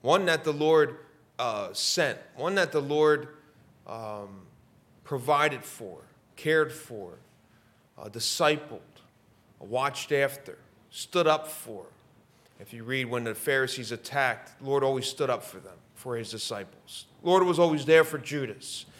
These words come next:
And here Judas, uh, betrayed the Lord, betrayed the one that always, uh, loved him, always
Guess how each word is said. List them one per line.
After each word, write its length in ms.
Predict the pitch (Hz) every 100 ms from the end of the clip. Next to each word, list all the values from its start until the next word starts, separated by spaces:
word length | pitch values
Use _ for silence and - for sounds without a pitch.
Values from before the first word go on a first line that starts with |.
| - - -
And 160 | 156
here 180 | 165 254
Judas, 640 | 165 185 233 214 156 - - - - -
uh, 320 | - 147 147 143 - - - _
betrayed 600 | 143 - - 214 196 151
the 80 | 139
Lord, 400 | 123 113 92 -
betrayed 440 | - 214 262 202
the 80 | 190
one 400 | 156 175 170 160 - - -
that 300 | 170 156 - -
always, 720 | 214 233 226 208 190 - - - - _
uh, 300 | - 131 117 113 - - -
loved 380 | 127 139 117 -
him, 140 | - - _ - - _ _ _ _
always 640 | - 196 214 196 156 -